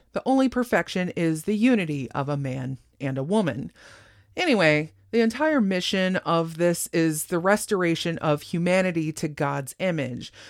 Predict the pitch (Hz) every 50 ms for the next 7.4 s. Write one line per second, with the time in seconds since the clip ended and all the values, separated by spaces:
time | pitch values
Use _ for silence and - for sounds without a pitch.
0 | - - - - _ - 180 175 190 214 214 208 185 165 165 165 170 - - -
1 | 170 175 202 220 262 254 233 208 185 180 196 196 196 185 170 160 160 156 143 147
2 | 139 - - 190 175 175 175 175 165 156 151 147 147 147 147 147 143 165 151 151
3 | 151 - - 131 - - - 156 - - - - - - - 160 151 143 143 139
4 | 143 143 165 165 170 - - 185 - - 170 156 - - 165 160 160 160 156 165
5 | 151 147 139 - 135 131 151 - 151 139 135 - 165 160 165 170 170 165 156 147
6 | - - 175 170 170 165 - - 170 147 - - - 156 156 147 - - 156 143
7 | - - 139 127 117 - -